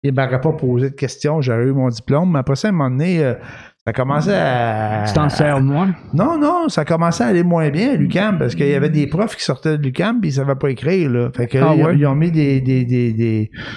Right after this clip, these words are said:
Speaker 1: des dipl-, pas des diplômes, mais des, des, euh, qualifications de français obligatoires, là. Tu sais, ils
Speaker 2: Mhm.
Speaker 1: arrivaient du secondaire puis du cégep,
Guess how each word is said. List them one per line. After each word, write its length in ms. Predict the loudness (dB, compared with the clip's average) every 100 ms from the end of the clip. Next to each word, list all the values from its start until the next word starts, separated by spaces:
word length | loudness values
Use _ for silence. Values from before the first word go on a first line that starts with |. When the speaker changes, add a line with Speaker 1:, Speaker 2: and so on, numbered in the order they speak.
| -18 _ -4
Speaker 1:
des 160 | -2
dipl-, 400 | -2 -6 -4 -4
pas 140 | 0 0
des 120 | 0
diplômes, 380 | -2 -2 -2 0
mais 120 | 0
des, 280 | 0 0 0
des, 260 | -2 0
euh, 180 | 0 -2
qualifications 680 | -2 -2 -2 -2 -2 0 -2
de 60 | -2
français 320 | -2 0 0
obligatoires, 640 | 0 0 -2 0 0 2
là. 120 | 0 -2
Tu 60 |
sais, 140 | -2 2
ils 40 |
Speaker 2:
Mhm. 60 | 4
Speaker 1:
arrivaient 300 | 4 4 2
du 100 | 0
secondaire 640 | -4 -2 0 0 0 0 0
puis 120 | -2
du 60 | -4
cégep, 420 | -4 -2 0 -2